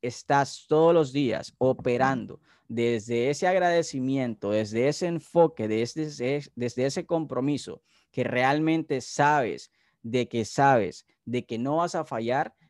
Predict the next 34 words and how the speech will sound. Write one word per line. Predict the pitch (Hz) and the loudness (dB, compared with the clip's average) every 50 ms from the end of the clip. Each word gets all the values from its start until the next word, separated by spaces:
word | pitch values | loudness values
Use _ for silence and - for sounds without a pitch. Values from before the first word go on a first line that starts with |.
| _ _ | _ _
la | - 120 120 | -6 -4 -2
ley | 117 117 120 131 143 151 | -2 0 0 -2 -2 -2
de | 165 165 | -2 -2
la | 165 160 | -4 -4
conciencia | - 143 135 127 - - 127 120 117 104 - - 95 - | -4 -6 -8 -8 -8 -8 -8 -8 -8 -10 -10 -12 -14 -14
todos | _ _ 143 151 160 170 | _ _ 0 2 2 2
los | 175 156 135 117 | 2 0 -2 -4
días | 123 131 131 123 123 117 | -4 -4 -2 -2 -4 -4
se | - 120 110 | -6 -6 -4
va | 113 123 | -2 -2
a | 131 | -2
llevar | 127 117 117 120 127 | -2 -2 -2 -2 -4
a | 127 123 | -6 -8
que | - 110 107 | -10 -14 -16
sigas | - - 117 117 117 120 123 120 120 - | -14 -12 -10 -8 -6 -6 -6 -6 -8 -10
mejorando, | 117 107 101 - - 104 95 92 90 90 - _ _ _ | -14 -16 -16 -14 -14 -14 -12 -12 -14 -16 -18 _ _ _
a | - 104 - | -20 -20 -18
que | - 104 | -16 -16
sigas | 98 - - 135 139 143 143 139 - | -14 -10 -8 -6 -4 -4 -4 -6 -8
mejorando. | 127 113 - 110 110 113 120 127 131 | -12 -12 -10 -8 -8 -6 -6 -4 -4
Y | 135 | -2
adivina | 127 120 120 127 135 131 | -2 -2 -4 -4 -6 -6
qué, | 123 139 127 104 - _ _ _ _ _ _ _ | -6 -6 -8 -8 -10 _ _ _ _ _ _ _
un | - 123 135 139 | -8 -6 -4 0
día | 139 151 147 143 | 2 4 4 4
vas | 143 143 139 - | 4 2 0 -2
a, | 131 127 127 - | -2 -2 0 0
a, | - 120 123 117 | 0 0 0 0
a | - 117 | -2 -4
despertarte | 123 120 - - 120 120 - - 139 135 135 139 | -4 -6 -6 -6 -6 -2 0 0 0 0 0 0
y | |
vas | 127 123 117 131 | 0 0 0 -2
a | |
decir, | 117 110 - 139 151 170 | -4 -4 -2 -4 -4 -4